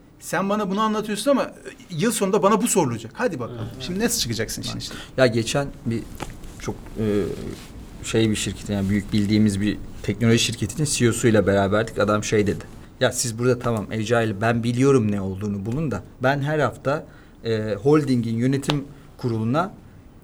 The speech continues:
Speaker 1: Evet.
Speaker 3: tek tek kalem kalem bütçe raporu veriyorum. Nereye ne harcadım bilmem." Yani Agile'dan bahsediyoruz ama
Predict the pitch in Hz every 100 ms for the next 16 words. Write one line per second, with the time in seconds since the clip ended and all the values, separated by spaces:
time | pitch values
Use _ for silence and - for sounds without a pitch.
0 | 139 139 170 170 139 135 - 147 170 151
1 | 131 160 156 135 185 - 190 180 185 190
2 | 170 127 110 104 107 127 147 135 143 147
3 | 135 117 107 117 147 139 135 113 110 123
4 | 127 127 156 160 160 160 - - - -
5 | 151 156 147 156 - 170 165 135 139 214
6 | 151